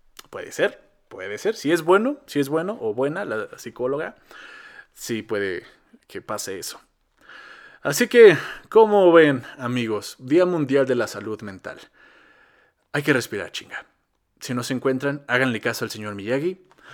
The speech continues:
Vol-, volvamos a lo esencial de la vida, que es respirar. Respirar y tranquilo, tranquilo. Poner el,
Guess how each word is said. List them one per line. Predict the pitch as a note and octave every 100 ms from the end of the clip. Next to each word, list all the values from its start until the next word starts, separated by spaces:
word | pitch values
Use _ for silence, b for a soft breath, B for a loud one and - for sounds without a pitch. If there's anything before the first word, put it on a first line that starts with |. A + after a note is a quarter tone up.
| B B B
Vol-, | C3+ E3 E3 D#3+
volvamos | D3+ E3 G#3+ A3 F#3
a |
lo | D3+
esencial | C#3+ C3+ B2+ F3
de | F3
la | D3 B2+
vida, | D#3 F3
que | D#3 C3 C#3 D3+
es | D3 - B B B B B B B B B B B B B B B _
respirar. | D3 D#3+ D#3 - D#3 D3 C#3+ A#2 A2+ B B B B B
Respirar | C3 - C#3+ E3 F3+ F3+ F3 D#3
y | A2+ G2 G2
tranquilo, | - A#2+ - D3 A#2 G2
tranquilo. | - A2+ A2 - - - - _ _ _ _ _ _
Poner | C3 C3+ D#3+
el, | E3+